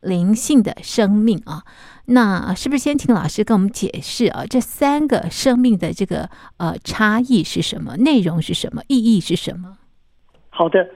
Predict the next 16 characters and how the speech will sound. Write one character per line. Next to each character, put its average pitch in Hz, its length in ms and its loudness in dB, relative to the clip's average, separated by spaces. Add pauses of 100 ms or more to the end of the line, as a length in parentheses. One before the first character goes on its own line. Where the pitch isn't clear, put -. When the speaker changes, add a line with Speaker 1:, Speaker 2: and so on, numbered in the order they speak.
(640)
Speaker 2:
一 302 100 2
般 320 280 2
我 185 160 4
们 165 160 0
在 226 180 2
谈 156 340 -2
生 226 280 0
命 214 160 2
的 156 100 0
时 143 260 -4
候， 156 320 -2 (1160)
人 233 140 4
们 262 180 2
大 247 180 -2
多 247 160 0
把 - 160 0